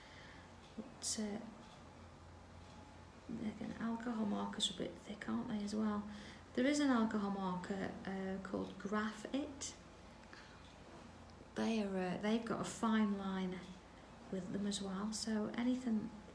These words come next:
anything like that. Obviously these wouldn't, they'll just rub off. But anything that will, uh, stay put, so yeah. That's where you head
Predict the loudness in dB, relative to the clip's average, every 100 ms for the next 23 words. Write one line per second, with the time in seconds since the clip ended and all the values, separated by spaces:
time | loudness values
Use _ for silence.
0 | -6 -4 0 2 2 2 0 0 2 4
1 | 4 6 6 6 6 6 6 4 2 0
2 | -2 0 2 4 4 4 0 -6 -10 -14
3 | -14 -16 -14 -16 -16 -16 -16 -16 -12 -8
4 | 2 6 6 6 2 4 0 2 2 2
5 | 0 0 0 -4 -10 -14 -16 -18 -18 -18
6 | -18 -18 -16 -16 -16 -16 -12 -8 0 0
7 | 2 0 0 0 0 0 0 0 0 0
8 | -2 -8 -12 -14 -16 -18 -16 -18 -18 -18
9 | -16 -16 -16 -16 -16 -18 -18 -18 -18 -18
10 | -18 -18 -18 -16 -16 -16 -16 -16 -16 -16
11 | -14 -10 -6 -4 -4 -4